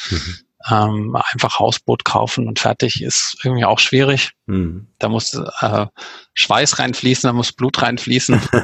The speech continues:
Speaker 2: Ähm, und dann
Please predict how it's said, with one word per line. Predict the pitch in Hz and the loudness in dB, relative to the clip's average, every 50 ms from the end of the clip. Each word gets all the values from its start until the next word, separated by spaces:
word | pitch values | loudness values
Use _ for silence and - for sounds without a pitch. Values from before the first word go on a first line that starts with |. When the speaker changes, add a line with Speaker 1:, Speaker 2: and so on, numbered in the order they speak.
| - - - 123 104 - - - 113 110 - | 0 -4 0 0 0 -2 -2 -6 -6 -4 0
Speaker 2:
Ähm, | - 110 110 107 110 113 110 110 107 98 - - - 90 - - - | 2 2 4 4 2 2 0 -2 -2 -4 -6 -10 -12 -14 -16 -6 0
und | 117 117 117 113 113 110 - - - - - | 2 2 4 2 0 0 0 -2 -2 2 2
dann | 117 107 113 110 | 2 2 2 0